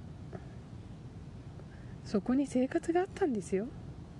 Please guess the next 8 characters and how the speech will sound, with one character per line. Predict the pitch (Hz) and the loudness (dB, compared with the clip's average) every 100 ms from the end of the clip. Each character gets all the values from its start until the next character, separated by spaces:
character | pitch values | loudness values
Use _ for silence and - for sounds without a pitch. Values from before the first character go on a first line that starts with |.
| - - - - - - - - - - - - - - - - - - - - - - - | -12 -12 -10 -10 -10 -10 -10 -10 -10 -10 -10 -10 -10 -10 -10 -10 -10 -10 -10 -10 -10 -8 -2
で、 | 254 | -2
帰 | - - 185 | 2 4 4
れ | 214 | 6
な | 277 | 4
い | 294 | 4
っ | 226 - | 0 -8
て。 | - - - - - - - - - - - - - - - - - - - - - - - - - - - - - | -6 -6 -8 -10 -10 -12 -12 -12 -12 -12 -10 -12 -12 -10 -10 -8 -10 -10 -12 -12 -10 -10 -10 -10 -10 -10 -10 -8 2
ね。 | 190 202 | 4 4